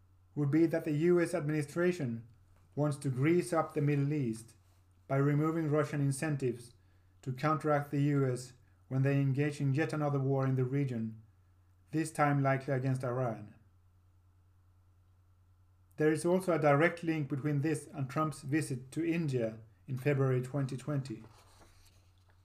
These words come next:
Quotation, "John Bolton is absolutely a hawk," end quotation, Trump told N B C in June two thousand nineteen. Quotation,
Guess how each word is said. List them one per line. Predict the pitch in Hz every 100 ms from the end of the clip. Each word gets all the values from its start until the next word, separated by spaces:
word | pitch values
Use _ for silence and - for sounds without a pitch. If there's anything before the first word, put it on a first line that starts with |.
| _ _ _ _ _ _ _ - - - _ - _ - - _ _ _ _
Quotation, | - 147 156 151 135 107 - - _ _ _ _ _ _ _ _
"John | - 175 190 190 185
Bolton | 131 151 170 175 180 175 180 -
is | 147 131 -
absolutely | 175 160 - 170 151 147 143 151
a | 147 131
hawk," | 139 123 104 - - - _
end | 143 135
quotation, | 131 127 127 117 117 107 104 _ _ _ _ _ _
Trump | - 147 139
told | - 147 135
N | 131 156 135
B | 131
C | 131 147 131 -
in | 127
June | 123 131 131
two | 127 131
thousand | 127 120 123
nineteen. | 120 117 113 127 110 101 101 _ _ _ _ _ _ _ _ _ _ _ -
Quotation, | 143 139 160 139 117 110